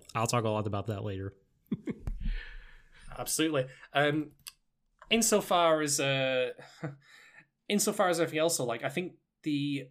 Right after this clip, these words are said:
Speaker 2: thing to note, though, is we don't even know why the war begins either.
Speaker 1: Right.
Speaker 2: I'm actually inclined to think, I, 'cause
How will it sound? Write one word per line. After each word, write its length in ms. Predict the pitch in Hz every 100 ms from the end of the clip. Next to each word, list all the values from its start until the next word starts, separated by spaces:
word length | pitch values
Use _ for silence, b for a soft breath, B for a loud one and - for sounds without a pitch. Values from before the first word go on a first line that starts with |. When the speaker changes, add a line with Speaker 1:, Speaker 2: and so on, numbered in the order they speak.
| _ _ _ _
Speaker 2:
thing 220 | - 170 156
to 140 | -
note, 340 | 127 131 151 147
though, 160 | 113
is 200 | 110 104
we 100 | 131
don't 220 | 127 151
even 220 | 170 151 139
know 120 | 127
why 300 | 117 120 127
the 80 | 127
war 260 | 110 113 110 -
begins 760 | 123 - 117 123 110 90 - - _
either. 340 | 120 120 117 110
Speaker 1:
Right. 240 | 104 92 B B -
Speaker 2:
I'm 180 | 147 190
actually 280 | 262 - 240
inclined 320 | 196 190 180
to 80 | 180
think, 220 | 170 170
I, 200 | 143 139 - _
'cause 260 | 165 143